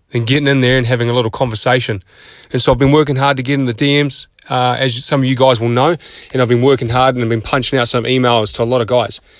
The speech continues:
And I tell you what, it's actually, it's amazing. When,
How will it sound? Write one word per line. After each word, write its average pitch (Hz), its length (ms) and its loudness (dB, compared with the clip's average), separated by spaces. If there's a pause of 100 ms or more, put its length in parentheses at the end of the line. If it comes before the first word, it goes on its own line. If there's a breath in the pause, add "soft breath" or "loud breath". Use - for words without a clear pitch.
(220 loud breath)
And 160 80 -6
I 156 40 -4
tell 220 200 2
you 175 80 6
what, 156 200 2
it's - 100 -6 (100)
actually, 160 480 -2 (1080 soft breath)
it's 190 140 -2
amazing. 156 480 0 (200)
When, 165 200 -8